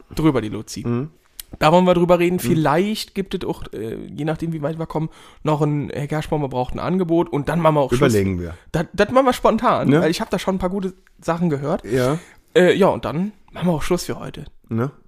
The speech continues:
Speaker 1: Ich will ja
Speaker 2: Wir
Speaker 1: auch
Speaker 2: wollen
Speaker 1: noch
Speaker 2: ja,
Speaker 1: Moped
Speaker 2: wir wollen ja
Speaker 1: fahren.
Speaker 2: auch
Speaker 1: Ihr,
Speaker 2: nicht lästig werden,
Speaker 1: ihr
Speaker 2: ne?
Speaker 1: wollt ja auch, dass ich noch Moped fahre.
Speaker 2: Mhm.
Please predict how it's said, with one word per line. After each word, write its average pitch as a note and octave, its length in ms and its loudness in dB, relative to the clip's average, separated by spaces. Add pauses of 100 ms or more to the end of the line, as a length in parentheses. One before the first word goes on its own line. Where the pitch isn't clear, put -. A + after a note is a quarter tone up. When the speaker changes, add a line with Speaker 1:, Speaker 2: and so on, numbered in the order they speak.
(120)
Speaker 1:
Ich - 140 -8
will E3+ 60 0
ja E3+ 40 2
Speaker 2:
Wir - 60 4
Speaker 1:
auch - 40 4
Speaker 2:
wollen C#3+ 140 6
Speaker 1:
noch D3 60 6
Speaker 2:
ja, - 20 6
Speaker 1:
Moped B2+ 140 2
Speaker 2:
wir A2+ 80 2
wollen C3 160 4
ja A2 60 2
Speaker 1:
fahren. - 20 0
Speaker 2:
auch G#2 100 0
Speaker 1:
Ihr, A2+ 40 0
Speaker 2:
nicht G#2+ 120 -2
lästig A#2+ 420 0
werden, F#2 260 -6
Speaker 1:
ihr D#3 120 6
Speaker 2:
ne? C3+ 60 2
Speaker 1:
wollt D3+ 200 6
ja C3+ 120 0
auch, - 160 -2
dass - 160 -10
ich - 120 -18
noch - 120 -14
Moped - 260 -16
fahre. E3+ 300 -18 (120)
Speaker 2:
Mhm. A2 360 -2